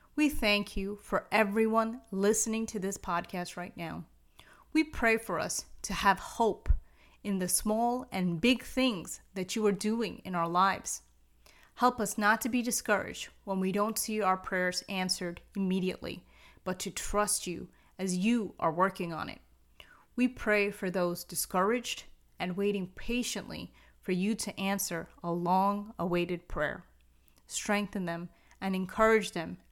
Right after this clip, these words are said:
and help them to trust you during the waiting and to rejoice in the small victories and the small things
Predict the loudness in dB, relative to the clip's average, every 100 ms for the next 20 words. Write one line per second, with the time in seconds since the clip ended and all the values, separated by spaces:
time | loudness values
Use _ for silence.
0 | -12 -6 2 4 4 2 -6 -6 -12 -12
1 | -6 -2 0 -2 -4 -6 -8 -16 -20 -10
2 | 0 2 2 0 0 0 -2 -6 -12 _
3 | _ -8 -4 -2 0 0 0 0 -2 -2
4 | -4 -6 -6 -4 -2 -4 -2 2 4 4
5 | 2 0 -4 -6 -6 -8 -12 -8 -4 -4
6 | -2 0 4 2 2 -6 -6 -10